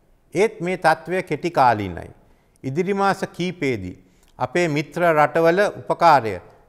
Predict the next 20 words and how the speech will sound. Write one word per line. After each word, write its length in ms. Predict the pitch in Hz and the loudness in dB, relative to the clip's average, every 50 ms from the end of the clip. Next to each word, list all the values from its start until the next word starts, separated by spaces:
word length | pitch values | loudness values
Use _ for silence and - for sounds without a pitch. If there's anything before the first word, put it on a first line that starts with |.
| _ _ _ | _ _ _
සහ 180 | - 143 143 165 165 | -2 2 2 2 2
සහයෝගය 540 | 165 - 139 135 147 151 156 151 156 165 175 | 0 0 2 2 2 2 2 0 -2 0 0
අපට 260 | 160 139 123 156 143 156 | 0 0 0 -2 -4 -2
ලැබේවි. 480 | 139 127 117 120 117 110 95 85 82 - - _ _ _ _ _ _ _ _ _ _ _ _ _ _ _ _ _ _ _ | 0 0 -2 0 -2 -2 -4 -4 -8 -12 -16 _ _ _ _ _ _ _ _ _ _ _ _ _ _ _ _ _ _ _
ඔවුන් 380 | - 147 147 170 190 202 190 151 | 0 0 2 2 2 0 -2 -4
මේ 180 | 127 147 180 196 | -4 -2 -2 0
වන 160 | 196 190 180 | 0 0 -2
විටත් 200 | 165 147 - - 139 147 143 - - - _ _ _ _ _ _ - | -2 -2 -2 -2 -4 -4 -4 -10 -20 -20 _ _ _ _ _ _ -18
අපට 200 | - - 160 165 | -14 -10 -6 -6
උදව් 320 | 160 131 123 143 160 165 170 165 | -4 -2 2 4 4 4 2 0
කරන්න 360 | 165 151 147 143 151 165 165 | 0 0 0 0 0 -4 -8
පොරොන්දු 440 | - - 123 127 139 147 147 139 143 | -6 -4 -4 -2 -2 -4 -4 -4 -2
වෙලා 300 | 143 139 143 147 151 151 | -2 0 2 2 0 0
තියෙනවා. 440 | 147 135 120 104 95 90 82 76 - _ _ _ _ _ _ _ _ _ | 0 -4 -6 -6 -6 -8 -12 -14 -18 _ _ _ _ _ _ _ _ _
ඒ 180 | - 135 165 175 | -4 -2 -2 -2
සඳහා 400 | 160 - 170 165 160 170 165 170 165 | 0 0 -2 0 2 4 4 4 4
ගතවන 500 | 135 135 127 127 - 156 156 160 156 143 | 4 0 -2 0 -2 -4 -4 -2 -4 -4
මාස 320 | 127 127 139 156 151 156 175 156 | -2 0 0 0 0 -2 -4 -6
කීපය 420 | - 160 156 151 143 135 - 139 139 147 151 151 - - - _ _ _ | -4 -4 -4 -4 -4 -2 -2 -2 -2 -2 -4 -6 -14 -20 -20 _ _ _
අපට 320 | - 127 - - 156 160 | -12 -10 -8 -6 -6 -6